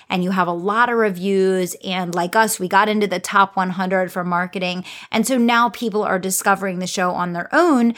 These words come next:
because iTunes is actually showing us to people because we've kind of proven our track record. We've, we have a proven audience and listenership. But you can take a shortcut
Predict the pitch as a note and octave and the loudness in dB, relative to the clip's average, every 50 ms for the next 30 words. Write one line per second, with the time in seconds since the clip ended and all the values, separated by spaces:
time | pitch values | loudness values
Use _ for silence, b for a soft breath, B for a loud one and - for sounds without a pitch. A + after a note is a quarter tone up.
0 | B B B B - A#3+ G#3 A#3 G#3+ G3+ G3+ G3+ G#3 G3+ G3 - b b _ _ | B B B B 0 0 2 2 2 4 4 4 4 2 0 -2 b b _ _
1 | _ _ _ - G3+ G3 G3 G3 - A3+ G#3+ G#3 G3 G3 F3+ G3 E3+ F3 - - | _ _ _ 2 2 2 2 2 0 0 0 0 0 0 2 0 0 0 -2 -2
2 | G3+ F#3+ F#3 - - D#4 G4 A4 F4+ A3+ G3 F3+ F3+ - - F#3+ - - F#3 F3 | -2 -2 -2 0 0 2 2 2 0 0 0 0 -2 -2 -4 -6 -6 -4 -6 -4
3 | - G#3 G#3+ G3+ A3 G3+ - G3 F#3+ F3 F#3 F#3+ F3+ F3+ - - G3+ G#3 G3+ F#3+ | -2 -2 0 0 0 -2 0 -2 -2 0 0 -2 -2 -2 -2 -4 -2 0 0 0
4 | F#3 - - G3+ G3+ G3+ F#3+ G#3 F#3+ F#3 F#3+ F#3 - - F#3+ F3 F#3 - - F#3 | -2 -2 2 2 2 2 2 0 0 0 0 0 0 0 0 0 0 0 0 -2
5 | F3+ F#3 - F#3 F#3 F3 F3 F3 E3+ F3+ - - G3 F3+ F3 E3+ F3 E3+ - - | -2 -2 -2 -4 -2 -2 -2 -2 -4 -4 -2 -2 0 0 0 -2 -6 -6 -2 0
6 | G3+ F#3+ G3 F#3+ F#3 - F3 F3 F3+ F3+ E3+ F3 F3+ - F3 F3 F#3 G#3 A3+ A3+ | 0 2 2 0 0 2 0 0 0 0 -4 -6 -6 -6 -6 -4 -2 -2 -2 -2
7 | - F#3+ F3 E3 - D3+ - - _ _ B B B B B B B - C#4 B3 | -2 -4 -4 -6 -6 -6 -8 -10 _ _ B B B B B B B -2 -2 0
8 | B3 A3+ A3 A#3+ D4 E4 E4 - F4+ E4+ - D4 C#4 - A3+ - - - - - | 0 0 4 4 4 4 4 2 -2 0 0 -4 -2 0 0 0 0 -4 -2 0
9 | D4+ F4 F4+ - - _ - - - E3+ C#3+ D#3 - _ | 0 0 0 -2 -8 _ -8 -2 -2 -2 -2 -4 -10 _